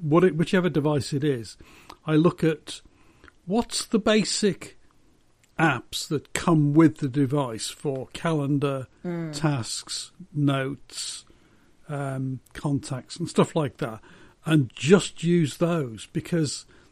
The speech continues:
Speaker 1: you know that they'll work together quite happily and across multiple devices, uh, without any issues.
Speaker 2: Yeah.
Speaker 1: Um, and I've been doing that for the last few years, and, uh, over that sort of time,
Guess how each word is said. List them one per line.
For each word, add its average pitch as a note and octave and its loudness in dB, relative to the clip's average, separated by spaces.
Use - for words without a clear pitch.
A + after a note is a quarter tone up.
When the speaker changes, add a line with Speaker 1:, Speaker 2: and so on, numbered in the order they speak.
Speaker 1:
you D#3 4
know E3+ 6
that C3+ -4
they'll D3+ 2
work D3 2
together C#3 0
quite D3+ -2
happily B2+ -4
and C#3 -2
across - -4
multiple E3 2
devices, B2+ -10
uh, C#3+ -8
without D#3 0
any C#3 0
issues. G#2+ -6
Speaker 2:
Yeah. D#3 -2
Speaker 1:
Um, C#3 -4
and E3+ 2
I've F3 2
been F3+ 2
doing C#3 4
that F3 -2
for - -10
the B2+ -10
last B2+ -10
few A#2+ -14
years, G#2 -10
and, D#3+ 2
uh, G#3 0
over F3 10
that F3+ -2
sort D3 -4
of B2 -8
time, B2+ -8